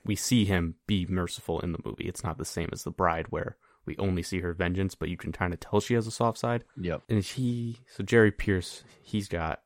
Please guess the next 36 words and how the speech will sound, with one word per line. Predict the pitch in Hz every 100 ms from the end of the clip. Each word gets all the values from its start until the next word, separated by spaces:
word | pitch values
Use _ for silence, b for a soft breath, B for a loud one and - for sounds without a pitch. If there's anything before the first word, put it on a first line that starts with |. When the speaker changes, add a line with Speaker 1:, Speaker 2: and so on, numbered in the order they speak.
| _
Speaker 1:
improvisation, | 123 117 120 98 92 95 92 98 90 92 _ _ _ -
parkour. | 107 98 - 95 90 92 _ _ _ _ _ _
He's | _ 107
impossible | 101 117 120 - 82
to | -
touch. | - - - -
I | 92
mean, | 92
he's | 95
gonna | 101 95
use | 90
anything | 95 98 98 98 92 95 _ _ _ _ _ _ _
in | 95
any | 92 95
environment | 90 87 80 85 -
to |
get | - -
out | - -
of | -
being | - -
touched. | - - - -
Confidence, | - 107 - 107 107 - - -
uh, | 90
his | 90
ego's | - 101 95 -
through | 101
the | 92
roof. | 87 87 85 - - _ _ -
Perception | 92 - 113 - 110
and | 101 87
deductive | - 90 - 85
reasoning, | 82 85 85 85
huge | - 101 92
for | 87
this | 85 -
guy. | 87 80 82